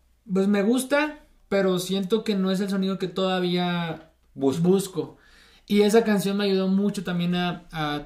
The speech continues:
Speaker 1: para empezar a aprender a producir muchísimo más rápido, a poder hacer las canciones muchísimo más rápido, que yo creo que ahorita lo que la industria de,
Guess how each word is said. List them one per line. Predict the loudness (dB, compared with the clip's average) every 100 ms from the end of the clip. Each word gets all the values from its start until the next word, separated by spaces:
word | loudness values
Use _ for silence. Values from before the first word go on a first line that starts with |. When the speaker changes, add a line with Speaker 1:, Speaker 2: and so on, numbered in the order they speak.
| -8 0
Speaker 1:
para | 2
empezar | 2 2 2 2
a | 0 -2
aprender | -2 -2 0
a | -2
producir | -4 -2
muchísimo | 0 0 -4 -4 -4
más | -2 -2
rápido, | -2 -4 -4 -4 -4
a | -6
poder | -4 -2 -2
hacer | -2 -6
las | -6
canciones | -6 -4 -4
muchísimo | -6 -8 -10 -8
más | -6 -4
rápido, | -4 -4 -4 -4
que |
yo | -6 -6
creo | -6
que | -6
ahorita | -6 -4 -4
lo | -4 -8 -10
que | -12
la | -10
industria | -8 -4 -6 -4 -4
de, | -2 -2